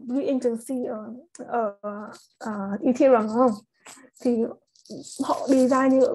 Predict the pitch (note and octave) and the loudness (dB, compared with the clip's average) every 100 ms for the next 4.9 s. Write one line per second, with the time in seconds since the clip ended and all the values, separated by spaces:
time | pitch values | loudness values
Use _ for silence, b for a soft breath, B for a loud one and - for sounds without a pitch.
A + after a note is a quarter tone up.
0 | - - - - D4+ C4 C4 B3 A#3 A3+ | -2 -16 -20 -6 0 2 2 0 -2 -6
1 | B3 - A3+ A3+ B3 - - C4+ A#3 A3+ | -8 -8 -8 -4 -6 -4 0 2 2 -2
2 | - - - - - A#3+ B3+ C#4+ D4 F4 | -10 -20 -16 -8 -4 0 2 2 2 0
3 | - - A3+ A#3 C4 C#4 C#4+ C#4+ C#4+ D4+ | -4 -6 -4 -4 -4 -2 -2 -2 -2 -4
4 | - - - D4+ C4+ C#4 A#3 A#3 A3+ | -10 -18 -18 -8 -2 0 0 0 -2